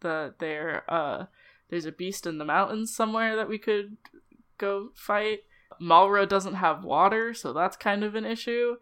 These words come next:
Malra also is infested with undead, so that's an issue. And he was like, "Take your pick." And Holland said water, and Gibbs said mountains, and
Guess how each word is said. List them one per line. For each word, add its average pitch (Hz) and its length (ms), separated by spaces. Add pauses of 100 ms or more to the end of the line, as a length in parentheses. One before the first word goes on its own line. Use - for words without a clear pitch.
(180)
Malra 180 400
also 185 340
is 185 100
infested 180 500
with 185 140
undead, 175 640 (260)
so - 180
that's 185 300 (100)
an 165 180
issue. 113 500 (140)
And 175 180
he 185 100
was 170 200
like, 160 300
"Take 190 240
your 185 80
pick." 123 400
And 156 280
Holland 175 600
said 156 540
water, 170 600
and 160 260
Gibbs 170 340
said 147 480
mountains, 190 600 (360)
and 147 440